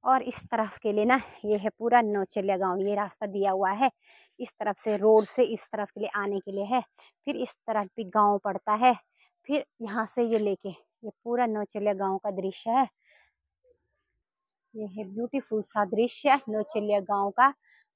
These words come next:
और घर के सामने ना कितने स-, बड़े बड़े नारियल के पेड़ लगाए हुए हैं, जो कि देखने में बहुत ही शानदार लगते हैं। यहाँ पे तो ये नारियल के पेड़ में तो बहुत ज़्यादा नारियल हैं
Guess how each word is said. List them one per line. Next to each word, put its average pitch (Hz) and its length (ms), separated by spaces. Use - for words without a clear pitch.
और 247 120
घर 214 200
के 240 200
सामने 214 420
ना 277 120
कितने 254 400
स-, - 260
बड़े 214 300
बड़े 214 200
नारियल 208 400
के 214 140
पेड़ 220 240
लगाए 196 380
हुए 202 180
हैं, 247 220
जो 214 120
कि - 160
देखने 208 340
में 214 140
बहुत 180 240
ही 220 40
शानदार 196 680
लगते 208 340
हैं। 240 220
यहाँ 214 280
पे 226 80
तो 226 120
ये 226 180
नारियल 214 440
के 226 120
पेड़ 208 320
में 214 100
तो 226 100
बहुत 202 360
ज़्यादा 202 260
नारियल 202 420
हैं 185 180